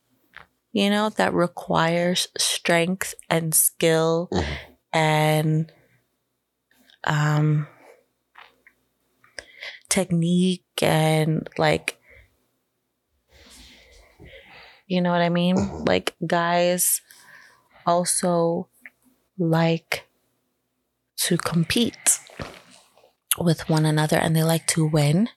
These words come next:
Speaker 2: Yeah.
Speaker 1: And they're very driven in that sense. And I almost feel like they're driven like that in careers as well. They're driven to be better than the next man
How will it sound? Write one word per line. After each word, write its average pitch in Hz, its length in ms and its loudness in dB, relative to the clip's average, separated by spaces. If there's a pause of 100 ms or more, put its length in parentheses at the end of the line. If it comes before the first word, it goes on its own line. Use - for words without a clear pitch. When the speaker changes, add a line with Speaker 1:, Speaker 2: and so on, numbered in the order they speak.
(160)
Speaker 2:
Yeah. - 280 2 (760)
Speaker 1:
And 165 220 2
they're 170 160 0
very 160 400 2
driven 175 800 0 (240)
in 175 220 2
that 190 260 0
sense. 208 680 0 (720)
And 165 140 2
I 165 40 2
almost 185 320 0
feel 175 180 0
like 175 180 0
they're 156 160 0
driven 165 420 0
like 165 220 -2
that 170 220 0
in 151 240 4
careers 160 600 0
as 151 180 -2
well. 151 380 2
They're 156 140 0
driven 151 500 0
to 151 380 0 (720)
be 165 200 2
better 156 640 0 (320)
than 165 240 2
the 139 100 2
next - 380 -2
man 185 300 0